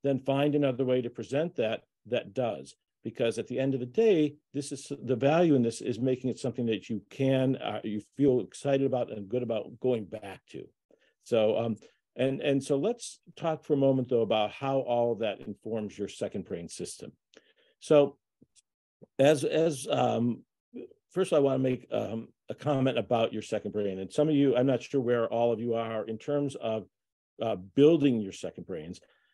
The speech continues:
but, um, if you are early on in the B A S B process, you're probably focused on building your second brain with one tool, um, which is the right thing, whether it's Evernote or Notion or,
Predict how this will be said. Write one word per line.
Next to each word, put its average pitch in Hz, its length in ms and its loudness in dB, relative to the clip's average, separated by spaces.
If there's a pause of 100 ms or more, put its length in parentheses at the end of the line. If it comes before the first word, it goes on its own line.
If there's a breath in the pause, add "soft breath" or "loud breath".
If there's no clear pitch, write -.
(120)
but, 135 380 4
um, 127 460 4 (120)
if 233 300 0
you 170 260 0
are 123 360 2
early 139 260 4
on 143 380 0
in 110 260 -6
the 107 80 -6
B 117 240 -4
A 110 220 2
S - 80 -10
B 98 180 -8
process, 92 720 -12 (320)
you're 117 80 -2
probably 175 500 2
focused 131 480 2
on 113 240 0 (340)
building 127 400 4
your 113 120 -2
second 123 400 -4
brain 104 320 -2
with - 160 -6
one 123 500 0
tool, 131 480 -2 (300)
um, 104 260 0
which 107 140 -6
is 98 180 -10
the 101 80 -4
right 110 320 2
thing, 113 300 0
whether 98 200 0
it's - 160 -10
Evernote 110 640 2
or 82 120 -8
Notion 113 800 -2 (240)
or, 95 480 -6